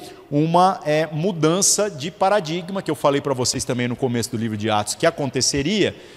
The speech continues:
mas que aqui agora a gente vai ver de maneira prática. Então, daqui pra frente, nós vamos ver que, é, Lucas descreve as histórias não mais a partir apenas do que está acontecendo ali na igreja, é, em Jerusalém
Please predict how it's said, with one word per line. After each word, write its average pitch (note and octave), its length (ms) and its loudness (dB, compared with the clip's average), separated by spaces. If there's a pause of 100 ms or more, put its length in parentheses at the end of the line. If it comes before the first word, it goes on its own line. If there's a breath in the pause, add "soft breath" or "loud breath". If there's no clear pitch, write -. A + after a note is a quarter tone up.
(120 loud breath)
mas B2+ 160 -2
que D#3+ 100 0
aqui D3+ 180 0
agora D3+ 360 6
a D#3+ 40 2
gente E3+ 200 -4
vai F3+ 120 2
ver D3+ 140 2
de D#3+ 80 -2
maneira E3+ 260 0
prática. C#3 640 4 (340 loud breath)
Então, D3+ 200 0
daqui F#3 320 4
pra C#3 180 6
frente, F3+ 580 2 (440 loud breath)
nós B2 180 4
vamos D3+ 320 0
ver D3 540 0 (160)
que, D3+ 560 4
é, B2+ 320 2
Lucas D3 480 2
descreve C#3+ 1120 0
as B2 200 2
histórias C3 760 0 (220 loud breath)
não D#3+ 240 0
mais E3 320 0
a E3+ 60 0
partir E3 480 0
apenas E3 580 0
do D#3+ 100 -4
que E3 140 -10
está D#3 220 2
acontecendo D#3 840 0
ali C#3+ 340 2 (280 loud breath)
na C3+ 200 2
igreja, C#3 720 0
é, C3 220 0
em C#3+ 160 -4
Jerusalém D3+ 720 4